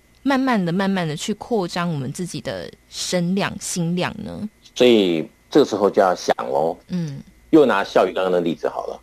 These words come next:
Speaker 1: 嗯，好。
Speaker 2: <laughs> 不准小孩子买饮料，对不对？
Speaker 1: 嗯。
Speaker 2: 所以这个时候，如果我们是自己也是希望生活会更好，所以我们有的时候不但是看自己的这一面，我们也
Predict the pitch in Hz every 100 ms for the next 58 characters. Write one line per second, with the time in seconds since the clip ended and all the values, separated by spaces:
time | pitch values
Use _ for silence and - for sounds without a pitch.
0 | - 190 175 143 - - 185 226 180 226
1 | 254 285 240 226 269 196 208 - - 104
2 | - - _ - - - 113 110 107 95
3 | 87 104 78 - 92 85 - _ 185 190
4 | 170 160 - 180 185 - 214 127 131 127
5 | 92 - _ 139 180 117 95 107 127 107
6 | 78 - _ _ _ 156 - 85 73 69
7 | - _ _ - 104 170 - 151 117 -
8 | 117 90 98 92 98 73 117 - - -
9 | 113 104 107 113 _ _ _ _ - 123
10 | 156 135 120 65 - _ _ _ - 160
11 | 156 156 147 131 - 95 76 80 90 85
12 | 85 73 87 113 123 78